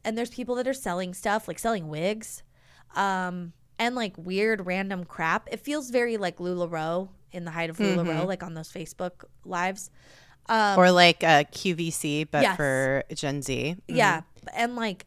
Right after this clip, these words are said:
Speaker 1: but it's not even Gen Z. It's, like, older people, I feel like.
Speaker 2: Yeah, yeah, yeah. Sure, sure.
Speaker 1: Um, and
Speaker 2: I
Speaker 1: or
Speaker 2: just mean in terms of, like, the platform,
Speaker 1: Oh,
Speaker 2: you know?
Speaker 1: yeah, yeah, yeah.
Speaker 2: <laughs>
Speaker 1: Oh, and so there was one thing I watched,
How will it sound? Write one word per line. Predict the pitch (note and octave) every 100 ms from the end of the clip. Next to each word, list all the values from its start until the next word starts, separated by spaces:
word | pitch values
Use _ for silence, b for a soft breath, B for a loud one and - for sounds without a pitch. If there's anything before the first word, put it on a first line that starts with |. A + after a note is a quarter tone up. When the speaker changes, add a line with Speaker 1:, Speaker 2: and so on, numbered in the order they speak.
| G3+
Speaker 1:
but | B3
it's | C4+ G3
not | F#3 C4
even | F3+ D#3
Gen | D#3 D#3+ D#3+
Z. | D#3+
It's, | E3 -
like, | E3+ -
older | - F3+ F#3 D#3
people, | - - -
I | D#3+
feel | - B2
like. | - -
Speaker 2:
Yeah, | F3+ D#3+
yeah, | C#3 C3+
yeah. | C3+ - -
Sure, | - - -
sure. | - -
Speaker 1:
Um, | A#3 A#3 G#3+ G3 F3+ F3+ - - - _ -
and | G#3+ A3 G#3+ G#3+ G#3
Speaker 2:
I | A#3
Speaker 1:
or |
Speaker 2:
just | A3 A3+ A#3
mean | G#3+
in | F#3+ F3+
terms | F3 D#3
of, | D3 D3+
like, | C3+
the | D3
platform, | - C#3+ - - F#2+ F#2
Speaker 1:
Oh, | D#4 C4+
Speaker 2:
you | A3
know? |
Speaker 1:
yeah, | B3+ G3+
yeah, | G#3+ F#3
yeah. | F3 E3 D3 G3+
Speaker 2:
<laughs> | - D4+ - A#3+ - -
Speaker 1:
Oh, | D4+ D4+ B3 G3+ -
and | C4 B3+ B3
so | - C4 C4+ C4 C4 C4+ C4 -
there | A3+
was | C4 C#4+
one | C#4+ D4+
thing | D#4 D4+ D#4
I | D4+
watched, | D4 G#3 G3 G#3 - -